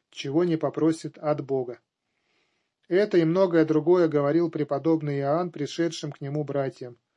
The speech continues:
утешая и наставляя их, как отец детей. Потом он предложил им несколько рассказов о людях, возгордившихся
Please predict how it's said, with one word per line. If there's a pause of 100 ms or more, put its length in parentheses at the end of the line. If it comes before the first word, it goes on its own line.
(320)
утешая
и
наставляя
их,
как
отец
детей. (640)
Потом
он
предложил
им
несколько
рассказов
о
людях,
возгордившихся